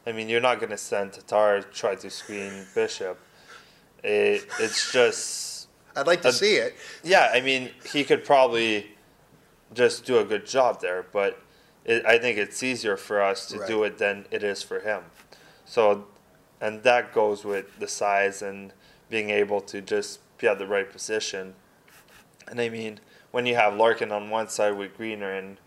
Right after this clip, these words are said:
Speaker 1: uh, Nielsen or Furk on the other side, you just know pucks are gonna come flying.
Speaker 2: Well, you're, you know, you, you lead the team. You and Larkin are tied in points with nineteen as we, uh,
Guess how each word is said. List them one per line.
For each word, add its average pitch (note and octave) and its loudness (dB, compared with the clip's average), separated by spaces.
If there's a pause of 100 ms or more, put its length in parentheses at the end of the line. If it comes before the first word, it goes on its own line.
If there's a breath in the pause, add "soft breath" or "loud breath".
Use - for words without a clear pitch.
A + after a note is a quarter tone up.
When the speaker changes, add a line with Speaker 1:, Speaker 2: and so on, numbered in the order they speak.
(320 soft breath)
Speaker 1:
uh, G2 0
Nielsen G#2+ -2
or F#2+ -6
Furk - 0
on F#2+ -12
the G#2 -2
other G#2 -2
side, F#2+ -8
you G2+ -12
just G2 -6
know F#2+ -6
pucks F#2+ -10
are G2 -10
gonna F#2 -14 (140)
come F#2+ -12
flying. F2+ -12 (100)
Speaker 2:
Well, F#3 6
you're, F#3 4
you F3+ 4
know, D#3+ 2
you, D#3+ -2
you D#3+ -6
lead F#3 -2
the G3+ -2
team. D3+ -4
You D#3 0
and E3 0
Larkin D#3 4
are D3 0
tied C#3+ 0
in C3+ -6
points B2+ -2
with A#2+ -4
nineteen C3 -2
as A#2+ -4
we, B2 0
uh, A#2 2